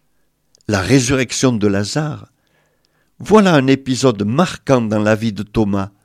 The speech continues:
car un message de Marthe et Marie était parvenu à Jésus,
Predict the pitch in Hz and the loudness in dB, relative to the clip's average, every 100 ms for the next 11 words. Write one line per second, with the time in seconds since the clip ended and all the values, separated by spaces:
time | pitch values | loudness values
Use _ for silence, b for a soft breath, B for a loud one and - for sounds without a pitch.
0 | _ _ _ _ _ _ _ _ _ _ | _ _ _ _ _ _ _ _ _ _
1 | 110 95 101 113 127 - 151 117 101 107 | -6 -2 -2 0 -2 0 -2 -2 -4 -2
2 | 127 147 - - 123 127 98 123 165 _ | 0 -2 -4 -4 -2 -2 -2 -6 -8 _
3 | _ _ _ _ _ _ _ 139 135 135 | _ _ _ _ _ _ _ -4 0 -2
4 | 135 190 165 127 147 131 123 - - 143 | 0 -2 -2 0 0 2 -2 -6 -4 -4
5 | 107 113 101 - 117 | -2 -2 -4 -6 -8